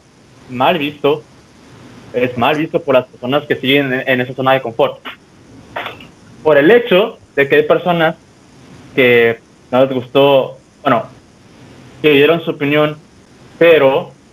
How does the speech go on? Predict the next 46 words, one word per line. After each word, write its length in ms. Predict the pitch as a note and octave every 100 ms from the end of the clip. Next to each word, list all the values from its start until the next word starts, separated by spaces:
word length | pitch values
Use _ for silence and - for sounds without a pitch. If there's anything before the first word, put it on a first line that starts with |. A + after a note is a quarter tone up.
| _ _ -
no 180 | B2+ B2+
les 200 | C#3 C#3+
gusta 260 | C3+ C#3 D3
la 60 | C#3
opinión 280 | C3+ B2+
de 60 | C3
los 80 | B2+
demás. 260 | C3 B2+ - _ _ _ _
Cuando 420 | - B2+ B2+ B2+ B2+
salió 240 | B2+ D3+
de 140 | F3 E3 E3
J 40 |
Balvin, 340 | D#3 D3 D3 D#3
muchas 280 | C#3 C#3 D#3
personas 400 | C#3 B2 C3+ C3+
se 100 | B2
quejaron 500 | - - C#3+ C#3 C#3 C#3 _ _
y 80 | C3+
muchas 260 | B2+ B2+
personas 460 | C3 B2 B2+ C3 A#2+ - _ _ _ - - - -
les 100 | B2+
gustó. 400 | B2+ B2+ G3+ G3 - _ _ _ -
Cuando 240 | D3 D3+
una 160 | G#3 A3+
persona 340 | D3+ E3+ F#3
que 60 | F3
le 80 | C#3
gustó 460 | B2+ - D#3+ D#3+ -
la 400 | C3 B2+ B2 B2
canción 420 | B2+ B2 D#3 C3+
y 40 | A#2
da 120 | A#2+
su 80 | D#3
opinión, 420 | D3+ C#3+ D3 D3 - _ _ -
muchas 220 | C#3 E3+
personas 380 | C3+ B2 C#3+ C#3+
te 80 | C3
van 120 | C3
a 40 |
sacar 280 | C3 C3+ B2+
por 120 | C3
el 80 | B2
hecho 200 | B2+ C3+
de 120 | B2
que, 160 | A#2+ A#2+
"Ay, 320 | C3+ D3 B2